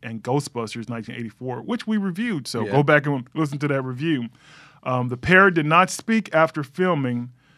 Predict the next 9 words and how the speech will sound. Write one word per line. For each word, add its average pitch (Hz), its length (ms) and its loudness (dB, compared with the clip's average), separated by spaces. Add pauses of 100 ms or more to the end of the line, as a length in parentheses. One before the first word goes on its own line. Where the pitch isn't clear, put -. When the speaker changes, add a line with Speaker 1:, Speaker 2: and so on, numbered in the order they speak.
(220)
Speaker 1:
until 135 280 -2
shortly 160 340 -2
before 135 340 -6
Ramis' 135 460 -2
death 127 260 -4
in 120 60 -6
two 123 100 -10
thousand 120 360 -8
fourteen. 107 580 -12